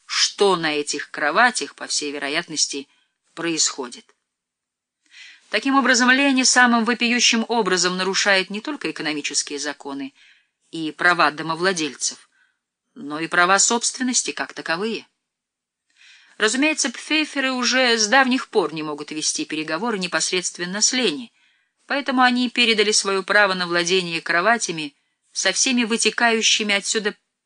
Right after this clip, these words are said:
последствиями официальному посреднику — фирме Хойзер Г М Б Х К Г. Одним словом, Хойзерам приходится соблюдать не только свои интересы, но и интересы других лиц,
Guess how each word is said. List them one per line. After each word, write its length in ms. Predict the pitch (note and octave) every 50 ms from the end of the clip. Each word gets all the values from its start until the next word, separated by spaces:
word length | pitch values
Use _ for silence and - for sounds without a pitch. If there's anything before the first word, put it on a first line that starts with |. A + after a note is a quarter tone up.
| _ _
последствиями 1000 | - A3 G#3+ - - A3+ B3+ B3 A3 - - - D3+ D3+ D3+ D3+ D#3 F3+ G#3 A3 _ - - - - -
официальному 680 | D3+ C#3+ - E3 D3+ - - D#3+ D#3+ D#3+ E3+ F3+ G3 G3+
посреднику — 760 | - B3 B3 - C#4 D4 A#3+ F3+ D3+ C#3 - - - B3 _ _ _ _ _ _ _ _ _
фирме 480 | _ - - - G#3 G#3+ G3+ G3+ G3+ G3
Хойзер 540 | F#3 - - F#3+ F#3 F#3+ F3+ F3+ F#3 F3+ F3
Г 200 | E3+ D#3+ E3+ E3+
М 140 | E3 E3 D3+
Б 100 | D3 D3+
Х 340 | - - - E3+ F3 A3 - _ _ _ _ _ _ _ _ _ _ _ _ _ _ _ _ -
К 140 | - F3+ F#3+
Г. 220 | F#3+ A#3 A3 E3 - _ _ _ _ _ _ _ _ _ _ _ _ _ _ _ _ _ _ _ _ _ _ _ _ _ _ _ _ _ _ -
Одним 280 | D#3+ F3 F3 G#3 G#3+
словом, 380 | G3+ - G#3+ G#3+ G3+ G3 G3 G3
Хойзерам 640 | F#3 - - A#3 A#3 A3 F3+ F3+ D#3+ D3 D3 C3+ _ _ _ _ _ _ _ _ _ _
приходится 480 | - F#3 F#3 - A3 G#3+ G#3+ - - G3+
соблюдать 420 | - - D4 D4+ - G#3 G#3 -
не 80 | G#3+ G#3+
только 260 | - C#4+ B3+ - E3+
свои 320 | - F3+ D#3 D#3 D3 C#3+
интересы, 540 | D3 C#3 - D3 C#3+ C#3 C#3 C#3 - - C3+
но 120 | C#3+ D3+
и 80 | D3 D3+
интересы 380 | D3+ D3 - E3+ E3+ D#3+ - F#3+
других 400 | G#3 C4+ D4 A#3+ G#3+ E3+ - D3+
лиц, 340 | C#3 B2+ - - - -